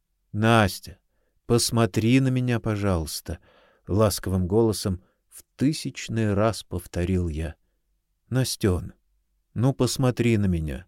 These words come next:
Я Андрей Куницын. Помнишь, мы с тобой играли, когда ты с папой и мамой к нам в гости приходила?» «Андрюш, да она не помнит ничего. Посмотри на её лицо. И на окружающих не реагирует почти»,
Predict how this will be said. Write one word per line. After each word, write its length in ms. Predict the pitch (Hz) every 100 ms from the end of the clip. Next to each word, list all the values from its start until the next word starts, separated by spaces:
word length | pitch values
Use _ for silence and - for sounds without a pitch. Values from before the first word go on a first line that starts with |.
| _ _ _ _ _ _
Я 380 | 90 123 202 185
Андрей 360 | 139 117 180
Куницын. 840 | 190 160 117 107 107 - 117 110 - _ _ _ -
Помнишь, 500 | 247 240 92 - - _ _ _ _
мы 80 | 185
с 80 | 208
тобой 300 | - 226 247
играли, 400 | 202 165 104 92
когда 300 | - 98 110
ты 120 | -
с 100 | 120
папой 360 | - 135 117 117
и 40 |
мамой 300 | 131 165 117
к 100 | 95
нам 140 | 117 113
в 80 |
гости 320 | 135 143 - -
приходила?» 580 | 85 - 80 87 - - _ _ _ _ _ _ _ _ _ _ _ -
«Андрюш, 640 | 160 165 160 151 95 -
да 220 | 92 120 139
она 180 | 151
не 140 | 151 160
помнит 680 | - 160 151 135 120 107 -
ничего. 640 | 117 - 120 101 92 85 _ _ _ _
Посмотри 560 | 170 - 180 170 170
на 100 | 156
её 340 | 143 127 120 117
лицо. 520 | 107 - - 87 92 _ _ _ -
И 100 | 170
на 140 | 202
окружающих 760 | 196 226 190 160 151 135 147 -
не 140 | 151
реагирует 580 | 139 135 120 117 107 98
почти», 460 | 85 78 - 76